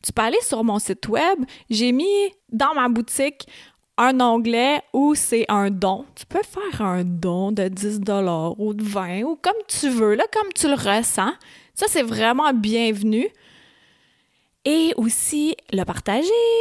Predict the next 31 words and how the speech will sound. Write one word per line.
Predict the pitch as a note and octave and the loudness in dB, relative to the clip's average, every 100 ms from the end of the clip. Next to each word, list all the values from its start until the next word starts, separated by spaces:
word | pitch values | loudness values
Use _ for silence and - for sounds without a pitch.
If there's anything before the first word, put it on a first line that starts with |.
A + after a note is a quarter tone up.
| A4+ A4 - | 2 -2 -2
et | C#4 C#4+ C#4+ | 0 2 2
aller | A#3 A3 | 0 0
mettre | A3 A3+ - | 0 -2 -2
cinq | C#4 C#4 G3+ | -2 -2 -4
étoiles | G#3 G3 | -2 -2
sur | G#3+ C4 | -2 -2
iTunes. | C#4 - G#4 G4 - _ | -2 0 -2 -2 -10 _
Puis, | G#4+ A#4 | 4 4
puis, | D#4 C4 | 2 -2
puis, | B3+ A3+ | -2 -2
puis, | G#3 G3 | -2 -2
puis, | D4+ F4 _ _ - | 0 0 _ _ -4
j'ai | A#3 D4 E4 _ - - | -2 0 0 _ -14 -8
recommencé | - G4+ - C4 A3+ G3+ - C4 C#4 C4+ _ - | -2 -2 0 0 2 0 0 0 -2 -4 _ -2
à | A#3+ B3+ | 0 2
nourrir | A#3 A3 A#3+ B3 | 2 2 0 0
ma | A3+ G#3+ | 0 0
chaîne | - B3 B3 - _ | 0 2 0 -2 _
YouTube. | A3+ A3 A#3 A3+ - F4 D4 - - - - - | 0 4 2 0 0 2 2 -2 -12 -20 -16 -2
Puis | |
là, | F#4 | 0
je | |
me | C4+ | 0
suis | G#3 A3+ | -2 -2
rendu | A3 G#3 | -2 0
compte | F#3 F4 | -4 -2
que | B3 G#3 | -2 0
j'ai | G3 G#3+ G#3+ A3 G3+ - - - | 0 -2 -2 -2 -4 -6 -14 -12
<laughs> | - - B3 - | -10 -10 -12 -10
cent | - - D#4 D4+ | -6 -2 0 0
vidéos. | A3 G3 G3 F#3 F#3+ | -2 -2 -2 -2 -4